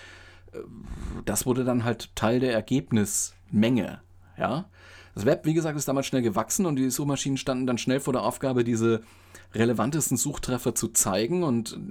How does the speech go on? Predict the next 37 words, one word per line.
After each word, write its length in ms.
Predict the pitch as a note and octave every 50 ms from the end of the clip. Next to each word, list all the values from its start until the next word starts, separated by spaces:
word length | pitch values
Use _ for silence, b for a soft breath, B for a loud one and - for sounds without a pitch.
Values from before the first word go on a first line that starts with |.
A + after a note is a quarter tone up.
| B2+ B2 A#2+
dann 140 | B2+ B2
mussten 200 | C3 B2+ - -
sich 140 | C3 A#2+ -
die 80 | - B2
Suchmaschinen 480 | - C#3 B2 C3 B2+ - - C3 B2
ja 80 | B2 B2+
irgendwie 260 | - - B2+ C3 B2+
Gedanken 320 | A2+ A#2+ G#2+ A2+ A2 - C#3
machen, 240 | B2+ A#2+ B2 B2
wie 60 | A#2+ A#2
sie 300 | A2+ B2 A#2+ A#2 A#2 A#2 B B B B B B B B B B B -
die 140 | - - B2+
Relevanz 440 | A#2+ C3+ C#3 C#3 A#2+ C3+ C#3+ D#3 D3
jetzt 160 | C3+ - -
bewerten 500 | - F#2+ E2+ G2 G2 G2 - - - F2
sollen. 300 | D#2 - E2+ E2 D#2+ E2
Das 140 | F2+ G2+ -
war 100 | A#2+ B2+
ja 100 | B2+ G#2+
eine 200 | A#2+ C#3 B2+ A#2+
Liste, 320 | A#2+ D3+ D#3 - - -
es 160 | C2 - - B2
musste 200 | A#2 - - A#2+
festgelegt 640 | - - E3 D#3 - - - G#2 F2 F2 - -
werden, 180 | F#2+ F#2 F#2 G#2+
was 140 | G#2+ -
steht 180 | - - A#2 -
oben, 360 | - D3 D3+ A2+ F#2+ - - A2
was 160 | G#2+ G#2 -
an 160 | G#2 A2+ A2+
zweiter 320 | - - C3+ C3+ - C3+
Stelle, 280 | A2+ - - E2+ F#2 F#2
dritte 220 | - C3+ - -
Stelle, 220 | - - F#2 - G2
vierte 240 | - - G#2+ - A2
Stelle, 340 | - - E2 E2 - -
ne? 220 | E2 G2+ D#3 G3